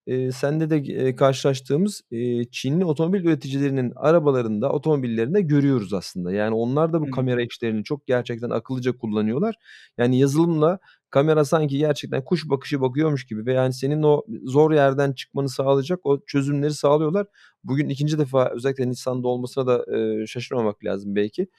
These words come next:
Speaker 1: Eee, tekrar teknolojiyi konuşuyor oluyoruz ama bu, eee, bu akıllı kullanım ve teknolojinin akıllı kullanımı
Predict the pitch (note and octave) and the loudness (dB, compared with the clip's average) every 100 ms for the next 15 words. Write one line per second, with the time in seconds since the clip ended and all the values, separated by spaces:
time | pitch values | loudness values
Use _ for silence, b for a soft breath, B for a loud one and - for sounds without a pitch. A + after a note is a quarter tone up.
0 | b b - A2 A2 G#2+ G#2+ G#2+ G#2+ G#2+ | b b -4 0 2 2 0 -2 -4 0
1 | C#3+ - B2 - A#2 - A2+ G#2+ G2+ A2 | 0 2 0 0 -8 -2 -2 -2 -4 -2
2 | G#2 - G#2+ B2+ E3+ G#3+ C3 - b b | -2 0 0 2 4 4 4 0 b b
3 | - C3 E3+ G3+ - _ C#3 C#3+ C#3+ C3+ | -10 2 4 4 2 _ 0 2 2 0
4 | D3 - B2+ F3+ F#3+ G#3 F3+ C#3+ C3+ F#3+ | 0 0 2 4 4 4 4 4 4 2
5 | C#4+ _ - A2 C3+ C3 C#3+ D3+ C#3 B2+ | -2 _ -8 -2 -2 0 0 0 -2 0
6 | D#3 E3+ D#3+ C3+ C3 D#3 G#3+ | -2 -2 -2 -4 -2 0 0